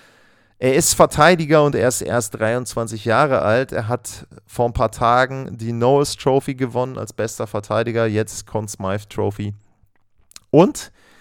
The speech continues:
dann gab es ein paar Minuten später noch eine weitere Trophäe. Äh, Gabriel Landeskog wurde dann zum Cup gerufen und auch da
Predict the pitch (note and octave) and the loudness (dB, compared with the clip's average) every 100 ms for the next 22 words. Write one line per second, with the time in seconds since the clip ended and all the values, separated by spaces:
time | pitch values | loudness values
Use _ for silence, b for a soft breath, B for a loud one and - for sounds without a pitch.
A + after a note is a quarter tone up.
0 | b b b - C#3+ G3 F3 C#3+ F3+ F3+ | b b b 2 4 4 4 6 6 6
1 | F#3+ - - D3 D#3 D3+ D#3 F3+ E3+ E3 | 0 0 0 0 2 4 4 2 -2 -6
2 | - - D3+ C#3+ C#3+ C#3+ - - A2+ B2+ | -10 -8 -4 -4 2 4 4 0 -10 -8
3 | B2 A#2 B2 G#2+ G#2+ - A#2+ - A2+ B2+ | -2 0 0 0 -2 0 -2 0 -2 0
4 | D3 - A2+ A#2+ B2 A#2+ A#2+ A#2+ A#2 A#2+ | -2 -4 -6 -4 -4 -2 0 0 -2 -4
5 | - G#2+ - b b b b b b b | -4 -4 -6 b b b b b b b
6 | b A#2 F3 G3 D#3+ F#3 F#3 - - - | b 4 6 8 6 6 2 -2 -14 -12
7 | - - F#3+ - G3+ - - - D3+ C#3 | 2 4 4 6 4 6 0 2 4 10
8 | E3 F#3+ G3 F#3 - C3+ C3+ - B2 B2 | 10 8 2 -2 0 -2 -2 -2 -2 2
9 | A2+ A#2+ C3 | 4 6 4